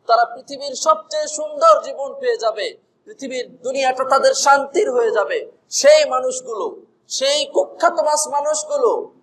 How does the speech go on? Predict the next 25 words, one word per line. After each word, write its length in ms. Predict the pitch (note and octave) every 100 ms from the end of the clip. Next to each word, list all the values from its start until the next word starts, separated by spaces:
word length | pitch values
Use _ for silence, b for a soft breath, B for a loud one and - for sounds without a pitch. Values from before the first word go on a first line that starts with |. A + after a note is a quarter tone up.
| _
ফ্রান্সের 580 | - C4+ C#4+ C#4 D4 C4
সরকার 560 | - C#4+ C4 - D4 -
সহ, 460 | - C4 B3 F3+ G#2+ - _ _
ফ্রান্সের 480 | A#3 A#3 - A#4+ -
প্রেসিডেন্ট 480 | - F4+ C5+ D4+ -
সহ 500 | - D4 D#4+ A#3 - - _ _ -
পুরো 300 | C4+ C4 -
দেশের 600 | D4+ - D4+ - - - _ _ _ _ _ _
অনেকগুলো 580 | - C4 C#4 C4+ B3+ B3
কুখ্যাত 500 | B3+ C4 - B3+ A#3+
মানুষগুলো 800 | A#3 A3 A#3 A3 A3+ G#3 C#3+ B2+ - _ -
আমাদের 380 | E3 G3+ G#3 F#3+
প্রিয় 340 | A3 B3+ A#3+
রাসূল 420 | A#3 - C#4+ C4+
সাল্লাল্লাহু 720 | - A#3+ A3+ A3+ G#3+ A3 G3+ G3+
আলাইহি 400 | F#3+ G3 G#3+ G3+
ওয়াসাল্লামের 680 | F#3+ G#3 F#3 F3 E3+ D#3
ব্যঙ্গচিত্র 760 | - B3+ C#4 C4 - B3 - A3
প্রদর্শন 760 | A3+ A3+ A3+ A3+ A3+ - - - _
এবং 260 | F3 F#3 G3
বিভিন্নভাবে 680 | G3+ D4+ - C4+ B3+ A3+ A3+
আল্লাহর 360 | D4+ - G#3 F#3+
রসুলের 440 | - G#3 G3 E3
অবমাননা 640 | D#3 A3 B3+ B3 A3+ G3+
করে 260 | F#3+ D4+ D4+